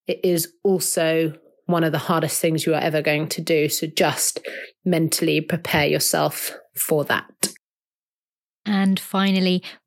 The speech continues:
Speaker 2: would you do it again?
Speaker 1: This is actually a question we get asked a lot when we do talks about the row or whatever. Would you do it again?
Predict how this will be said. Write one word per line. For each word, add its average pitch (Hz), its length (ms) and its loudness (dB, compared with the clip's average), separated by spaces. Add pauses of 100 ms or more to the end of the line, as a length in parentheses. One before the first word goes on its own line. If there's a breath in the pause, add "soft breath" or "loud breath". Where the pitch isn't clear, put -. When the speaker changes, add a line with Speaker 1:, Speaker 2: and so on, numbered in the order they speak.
Speaker 2:
would 233 340 0
you 294 180 2
do 269 200 0
it - 120 -2
again? 226 460 0 (960)
Speaker 1:
This 220 140 2
is 196 100 2
actually 175 300 2
a 160 40 0
question 160 360 0
we 156 100 0
get 156 160 2
asked 156 320 0
a - 80 0
lot 160 440 2
when 156 140 0
we 156 120 -2
do 147 300 2 (500)
talks 185 320 0
about 156 240 0
the 160 100 -2
row 165 280 2
or 160 60 2
whatever. 156 520 0 (320 loud breath)
Would 190 180 4
you 170 80 -2
do 175 140 2
it 170 80 0
again? 165 720 0